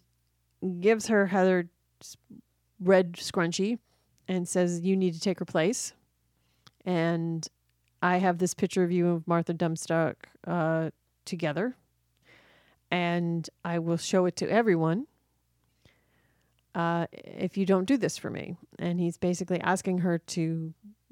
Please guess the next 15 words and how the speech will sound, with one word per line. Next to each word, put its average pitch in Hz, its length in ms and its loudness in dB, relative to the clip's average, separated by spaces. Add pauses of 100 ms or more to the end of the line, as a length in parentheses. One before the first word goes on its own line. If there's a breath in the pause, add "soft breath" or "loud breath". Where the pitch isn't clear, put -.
(200)
have 180 280 0
all 175 140 4
the 180 80 -4
students - 440 -4
sign 170 220 -2
a 175 60 -2
petition, 175 520 -4 (220)
all 165 180 2
the 180 80 -2
students 170 440 -4
of 156 100 -4
the 160 100 -4
high 160 120 -4
school, 165 340 -6 (1400 soft breath)
uh, 175 140 -6